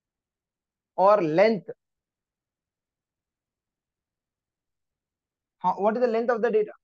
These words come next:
How many, uh, d-, length you have? Two. Length also you tell. Number of data, okay. Beat, all are similar words. Clear?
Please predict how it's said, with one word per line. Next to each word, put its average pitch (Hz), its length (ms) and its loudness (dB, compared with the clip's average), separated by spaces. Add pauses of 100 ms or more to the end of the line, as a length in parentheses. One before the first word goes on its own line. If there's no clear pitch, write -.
How 214 60 -10
many, 226 240 -4
uh, 202 220 0
d-, 185 120 -8 (160)
length 202 240 -6
you 196 140 -2
have? 208 120 -6 (1400)
Two. 202 220 0 (680)
Length 185 300 -4
also 202 260 -4
you 196 180 -6
tell. 147 160 -12 (400)
Number 202 280 2
of 208 160 2
data, 190 320 4 (540)
okay. 151 280 -12 (380)
Beat, 214 400 0 (300)
all 160 200 -2
are 220 180 -8
similar 233 360 -4
words. 139 220 -6 (920)
Clear? 180 240 -2